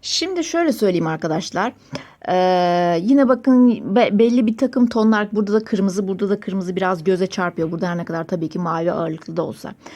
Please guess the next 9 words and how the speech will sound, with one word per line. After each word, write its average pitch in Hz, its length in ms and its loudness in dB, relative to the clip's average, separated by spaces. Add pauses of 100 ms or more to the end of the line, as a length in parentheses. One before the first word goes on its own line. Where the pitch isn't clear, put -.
(220)
Şimdi 370 280 -4
bir 311 200 2
durum 302 240 2
var 180 100 4
arkadaşlar. 156 680 -8 (240)
Size 311 220 -2
çok 311 260 -4
cazip 208 460 -2
gelebilir. 147 520 -6